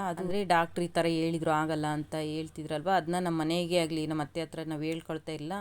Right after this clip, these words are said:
ಹಂಗಾಗಿ ನಮ್ಮ ಅತ್ತೆ "ಪರ್ಮಿ ಬಂದ ಕರ್ಕೊಂಡು ಹೋಗ್ತೀನಿ" ಅಂದ, ಅವ್ನು ಕರ್ಕೊಂಡು ಹೋಗ್ಲಿಲ್ಲ ಅಂತೇಳಿ ಅದ್ರಲ್ಲಿ ಅರ್ಧಕ್ಕೆ ಹೊರ್ಗಾರು. ಆ, ಹೇಳೋಕ್ಕಾಗ್ತಿಲ್ಲ. ನಾವು ಸುಮಾರು ಕಡೆ ವಿಚಾರಿಸಿದ್ವಿ,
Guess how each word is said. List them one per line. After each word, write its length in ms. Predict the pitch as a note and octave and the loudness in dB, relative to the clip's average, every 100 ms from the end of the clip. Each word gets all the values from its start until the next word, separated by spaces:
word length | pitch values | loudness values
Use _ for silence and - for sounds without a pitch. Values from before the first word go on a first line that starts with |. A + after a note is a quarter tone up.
| F#3 | -4
ಹಂಗಾಗಿ 380 | E3 E3 E3 | -4 -4 -4
ನಮ್ಮ 140 | G3 E3+ | -2 -2
ಅತ್ತೆ 320 | D#3+ F3 E3+ - - - - | -4 -6 -6 -10 -20 -20 -4
"ಪರ್ಮಿ 280 | F#3+ F3+ F3+ | -4 -2 -2
ಬಂದ 340 | F#3 F3 F3 | -2 0 2
ಕರ್ಕೊಂಡು 500 | F3+ F3 E3+ - E3+ | 0 0 -4 -4 -6
ಹೋಗ್ತೀನಿ" 340 | D#3+ - E3 | -6 -8 -8
ಅಂದ, 160 | D#3+ D#3+ | -6 -4
ಅವ್ನು 200 | E3 E3 | -4 -2
ಕರ್ಕೊಂಡು 380 | E3 D3+ E3 D#3+ | -4 -6 -4 -4
ಹೋಗ್ಲಿಲ್ಲ 300 | D#3 D#3 D3+ | -4 -4 -4
ಅಂತೇಳಿ 320 | D#3 E3 F3 | -4 -2 0
ಅದ್ರಲ್ಲಿ 440 | D#3 D#3+ F3 E3+ | 0 2 2 2
ಅರ್ಧಕ್ಕೆ 340 | D#3+ D3 D#3+ - | 0 -2 -6 -4
ಹೊರ್ಗಾರು. 460 | D3+ C#3 C#3 D3+ G#3 - - - - - | -8 -6 -6 -6 -10 -14 -20 -20 -20 -20
ಆ, 40 | - F#3 F3+ F3 F3 F3 | -16 -12 -10 -8 -8 -2
ಹೇಳೋಕ್ಕಾಗ್ತಿಲ್ಲ. 840 | G3+ A3+ A3 F3+ F#3+ - F3+ D#3+ | 2 4 4 4 2 0 -2 0
ನಾವು 200 | D#3+ F3 | 2 0
ಸುಮಾರು 580 | F3+ G#3 G3 F#3+ A3 A#3+ | 0 0 2 4 6 6
ಕಡೆ 180 | A#3 A3 | 4 2
ವಿಚಾರಿಸಿದ್ವಿ, 760 | G#3+ G3 F#3 - F3+ D#3 - | 0 0 0 0 -4 -4 -6